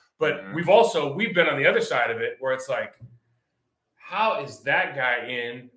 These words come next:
Speaker 1: with a season?" He was, you know, I, I remember, I think I, I was a, I was a, a first alternate, like, three or four years.
Speaker 2: Right.
Speaker 1: And you'd see guys getting in, you'd be like, "Are you ser-," there'd be a guy who, like, missed half the year with injury, but he's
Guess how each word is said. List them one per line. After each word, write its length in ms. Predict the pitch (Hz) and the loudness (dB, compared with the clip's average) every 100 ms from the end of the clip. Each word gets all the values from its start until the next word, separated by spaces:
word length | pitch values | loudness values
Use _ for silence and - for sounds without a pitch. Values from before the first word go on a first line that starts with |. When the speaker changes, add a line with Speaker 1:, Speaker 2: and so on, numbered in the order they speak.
| _ | _
Speaker 1:
with 200 | 135 131 | -14 -12
a 60 | 117 | -12
season?" 380 | - 190 151 | -12 -10 -8
He 120 | 147 170 | -6 -6
was, 120 | 135 | -8
you 120 | 151 | -8
know, 160 | 123 117 | -6 -4
I, 140 | 135 - - 147 | -6 -10 -6 -2
I 40 | |
remember, 300 | 196 165 143 | 0 0 2
I 100 | 147 | 2
think 240 | 143 165 | 2 -2
I, 180 | 156 135 - | 2 0 0
I 40 | 151 | -4
was 180 | 175 135 | -4 -4
a, 200 | 113 - - | -6 -8 -4
I 60 | 160 | -2
was 200 | 175 139 | -2 -4
a, 240 | 123 110 - 113 | -6 -8 -12 -14
a 80 | |
first 300 | 107 185 180 | -8 -6 -6
alternate, 520 | - 147 151 120 101 101 | -4 -2 -2 -6 -12 -10
like, 140 | 113 - - | -12 -12 -8
three 160 | 156 | -6
or 160 | 170 - | -4 -6
four 180 | 143 131 | -10 -10
years. 420 | 107 120 92 - _ _ - | -10 -12 -14 -20 _ _ -4
Speaker 2:
Right. 340 | 113 113 87 - - _ _ _ | 4 6 6 0 -20 _ _ _
Speaker 1:
And 340 | 160 156 139 - - | -2 0 0 -6 -18
you'd 280 | - 165 147 | -14 -12 -12
see 300 | - - 208 | -12 -10 -4
guys 240 | 185 160 - | 2 2 0
getting 220 | 156 143 | -6 -4
in, 120 | 175 | -4
you'd 120 | 131 | -6
be 60 | 123 | -8
like, 220 | 107 101 - _ _ - | -8 -10 -18 _ _ -14
"Are 120 | 110 | -12
you 260 | 110 151 190 | -12 -12 -14
ser-," 360 | - 165 139 139 | -12 -10 -8 -4
there'd 160 | 202 | -4
be 100 | 180 | -2
a 40 | 147 | 2
guy 200 | 151 143 | 2 2
who, 80 | |
like, 220 | 135 117 123 | -2 -6 -6
missed 180 | 143 | -10
half 280 | - 147 139 | -4 -4 -4
the 60 | 127 | -10
year 220 | 117 135 | -8 -8
with 120 | 120 | -6
injury, 560 | 120 143 139 143 143 143 _ _ - 123 | -8 -8 -6 -4 -4 -8 _ _ -20 -12
but 80 | 120 | -10
he's 160 | 117 | -10